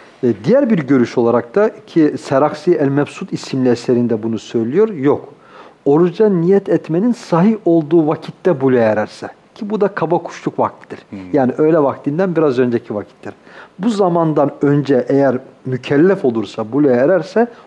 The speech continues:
Speaker 1: o günün orucundan mesuldür. Niye? Çünkü tutma imkanı var. Niyet et.
Speaker 2: Hmm, evet.
Speaker 1: Denilebilir. Gerçi öncesinde yemek yemişse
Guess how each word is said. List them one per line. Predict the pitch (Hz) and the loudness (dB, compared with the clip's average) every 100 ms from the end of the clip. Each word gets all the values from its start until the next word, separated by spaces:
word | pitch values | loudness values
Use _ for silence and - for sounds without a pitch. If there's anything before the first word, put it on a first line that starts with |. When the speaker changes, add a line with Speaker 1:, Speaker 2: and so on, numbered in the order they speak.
| - | -2
Speaker 1:
o | 175 147 | 0 0
günün | 147 131 127 | -2 -4 -2
orucundan | 165 139 123 131 165 | 0 0 -2 -2 0
mesuldür. | 139 - 110 110 123 | 0 -4 -6 -6 -2
Niye? | 170 190 - - | 0 0 -4 -6
Çünkü | 170 - | -6 -4
tutma | 190 196 | -8 0
imkanı | 185 170 175 156 | 0 0 0 0
var. | 117 110 180 | 0 0 2
Niyet | 185 - | 0 -2
et. | - - _ _ _ _ _ - | -14 -16 _ _ _ _ _ -10
Speaker 2:
Hmm, | 104 92 82 - 110 | -8 -8 -12 -12 -6
evet. | 104 85 | -4 -2
Speaker 1:
Denilebilir. | 127 123 165 120 107 - - - | 0 2 0 0 -6 -10 -20 -6
Gerçi | - 175 180 | -2 0 2
öncesinde | 170 175 175 180 170 | 2 2 -2 0 2
yemek | 156 151 165 - | 4 4 0 0
yemişse | 165 165 - 165 | 0 0 0 2